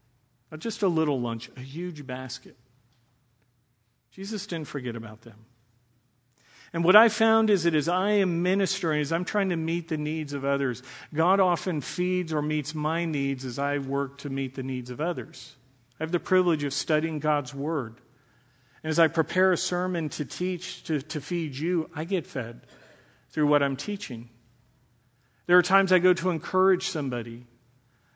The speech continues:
And, and what I find is many times I leave the hospital or the home or the place more encouraged. Uh, I went to help them, and I end up leaving encouraged, saying, "Wow,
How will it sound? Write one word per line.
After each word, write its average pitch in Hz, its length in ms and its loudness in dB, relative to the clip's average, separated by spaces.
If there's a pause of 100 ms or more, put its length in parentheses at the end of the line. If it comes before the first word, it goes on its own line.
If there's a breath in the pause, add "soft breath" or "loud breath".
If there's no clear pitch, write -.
(160)
And, 165 260 0
and 160 220 -2
what 165 140 6
I 175 80 8
find 190 320 2
is 147 140 0
many 175 180 0
times 165 320 -2
I 170 200 2
leave 180 480 2
the 143 100 2
hospital 160 540 0
or 139 200 2
the 139 120 -2
home 175 360 -4
or 147 100 -2
the 143 120 -2
place 170 420 -2 (260 loud breath)
more 180 280 4
encouraged. 170 800 0 (340 soft breath)
Uh, 160 60 -4
I 151 300 4
went 214 220 2
to 175 120 0
help 156 240 -2
them, 190 400 2
and 156 180 -2
I 185 180 0
end 170 260 -2
up 151 160 0
leaving 160 340 0
encouraged, 175 420 -6
saying, 147 260 -10
"Wow, 156 280 -10